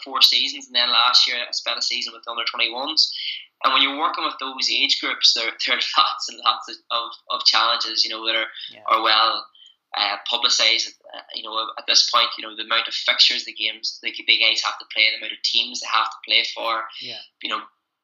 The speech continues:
Speaker 1: being in pre-season with one team and mid-season, you know, with another team, you know, it, it, there are so many difficulties around that, and injury prevention in, in that scenario is ver-, very, very, very difficult.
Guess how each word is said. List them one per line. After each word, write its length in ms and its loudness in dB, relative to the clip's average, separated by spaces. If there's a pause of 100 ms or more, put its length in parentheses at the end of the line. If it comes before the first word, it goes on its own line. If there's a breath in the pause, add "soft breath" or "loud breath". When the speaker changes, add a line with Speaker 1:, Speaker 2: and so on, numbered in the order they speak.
Speaker 1:
being 260 4
in 80 0 (120)
pre-season 580 0
with 180 -6
one 260 -10
team 280 -2 (180)
and 180 -4
mid-season, 680 0 (320)
you 80 -6
know, 100 -8
with 220 -2
another 320 2
team, 240 4 (760 loud breath)
you 80 -2
know, 100 2
it, 100 0 (480)
it, 120 -6 (400)
there 100 6
are 140 4
so 200 4 (200)
many 280 -2
difficulties 540 -4
around 340 0
that, 140 4 (180)
and 80 -10
injury 380 2
prevention 480 -2 (180)
in, 100 -8 (260)
in 160 -6
that 220 2
scenario 680 2 (480 loud breath)
is 340 2
ver-, 80 2 (260)
very, 300 4 (140)
very, 180 -2
very 220 -4
difficult. 420 -4